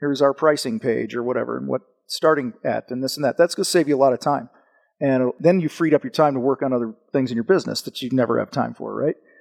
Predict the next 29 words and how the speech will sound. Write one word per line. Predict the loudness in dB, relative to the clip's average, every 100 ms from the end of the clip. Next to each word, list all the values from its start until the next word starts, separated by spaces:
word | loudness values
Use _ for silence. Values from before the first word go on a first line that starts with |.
| _ -4
I | 0
would | 0
do | 2
that. | 2 2
Answer | 0 -4 -4
your | -6
phone, | -2 2 2 0 -6 _ _ _ _ _ _ _ _ _
slow | -8 2 4
down, | 4 4 2
don't | 0
run | 2 4
out | 2 2
there, | 2 4 2
and, | 0 -4 -6
and | -4
make | -4 -4
sure | -6
you're | 0
talking | 2 2 0
money | -2 -4 -8 _ -20
and | -16
just | 0
get | 2
on | 2
the |
same | 0 -2 0
page | 2 0 0
before | -8 -6 -2
you | -2